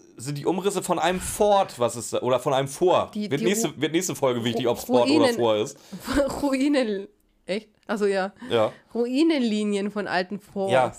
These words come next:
Speaker 1: Das ist aber in Wirklichkeit ja was ganz anderes.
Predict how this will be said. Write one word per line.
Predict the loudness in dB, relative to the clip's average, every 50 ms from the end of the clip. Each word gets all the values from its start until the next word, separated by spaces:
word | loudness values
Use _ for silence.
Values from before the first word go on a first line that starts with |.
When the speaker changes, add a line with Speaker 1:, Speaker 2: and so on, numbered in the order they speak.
| -16 _ _ _ _ _ _ _ _ _ _ _ -6
Speaker 1:
Das | -6 -6 -4
ist | -4 -2 -2
aber | 0 2 0
in | 0 0
Wirklichkeit | -2 -4 -2 -2 -2 0
ja | 0 0
was | 0 0 -2
ganz | -2 -4 -2
anderes. | -2 -2 -2 -2 -2 -4 -6 -10 -16